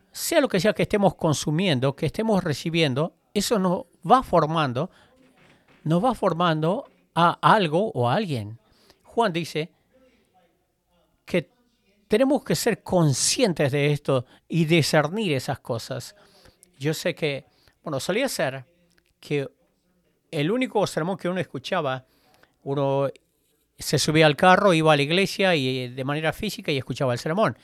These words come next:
Pero ahora tenemos acceso a cualquier cantidad de predicaciones. No solamente tenemos que discernir los comunicadores de verdadera vida, ahora tenemos inclusive la, la inteligencia artificial, G P T. Mi, mi equipo de comunicación me pueden decir, "Quiero que tengas en cuenta, quiero que sepas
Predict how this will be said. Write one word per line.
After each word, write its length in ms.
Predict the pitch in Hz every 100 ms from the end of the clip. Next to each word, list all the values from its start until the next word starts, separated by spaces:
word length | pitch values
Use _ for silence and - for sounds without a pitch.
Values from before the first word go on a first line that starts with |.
| - _
Pero 160 | 135 151
ahora 140 | 202
tenemos 500 | - 156 160 151 - _ _ _
acceso 540 | 143 - - 131 -
a 140 | 143 -
cualquier 380 | 143 147 185 185
cantidad 420 | 175 147 160 170
de 100 | 156
predicaciones. 800 | - - 139 135 131 151 123 131
No 80 | 185
solamente 400 | 185 180 180 165
tenemos 260 | 165 175
que 100 | 160
discernir 580 | 139 131 135 156 208 139 - - - _ _ _ _ _ - _ _ 370
los 240 | 302 147 -
comunicadores 600 | 160 156 147 156 196 165
de 80 | 143
verdadera 400 | 139 147 175 170
vida, 300 | 240 160 123
ahora 320 | - 202 156
tenemos 540 | 165 180 160 156 - _ _ -
inclusive 500 | 143 165 151 214 202
la, 260 | 156 147
la 340 | 147 143 143 -
inteligencia 560 | 156 160 156 214 -
artificial, 800 | 170 147 143 151 - 208 131 120 - _
G 260 | - 208 -
P 140 | 185
T. 240 | 233 190 - - _ -
Mi, 380 | 160 156 - -
mi 140 | 156
equipo 260 | 156 294 240
de 80 | 196
comunicación 480 | 175 156 165 -
me 120 | 202 156
pueden 200 | 202 160
decir, 340 | 123 143 131
"Quiero 200 | - 175
que 120 | 196
tengas 220 | 170 214 196
en 60 |
cuenta, 220 | 196 170
quiero 260 | 135 - 208
que 260 | 185 - -
sepas 520 | - 262 - 147